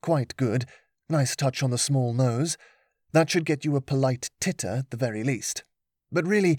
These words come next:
it's probably best you wander around trying to find somewhere quiet." Lillian had actually quite liked her own joke, and took some small solace that, if all else fails,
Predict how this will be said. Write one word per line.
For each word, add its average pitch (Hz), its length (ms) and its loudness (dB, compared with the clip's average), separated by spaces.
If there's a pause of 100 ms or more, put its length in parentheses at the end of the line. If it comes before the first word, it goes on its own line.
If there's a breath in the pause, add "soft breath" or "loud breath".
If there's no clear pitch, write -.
(200 loud breath)
it's 170 140 -2
probably 156 500 0
best 131 320 0
you 131 80 0
wander 127 380 0
around 120 500 -4
trying 135 360 -4
to 123 80 -8
find 131 420 -2
somewhere 110 480 -6
quiet." 101 580 -4 (960)
Lillian 131 380 6
had 131 160 0
actually - 300 2
quite 139 300 -2
liked 151 360 -2
her 98 160 -4
own 104 260 -4
joke, 117 300 -2 (340 loud breath)
and 180 100 0
took - 220 -2
some 160 220 0
small 139 340 0
solace 110 440 0
that, 131 220 0
if 139 120 -2
all 135 200 2
else 135 280 0
fails, 107 460 -2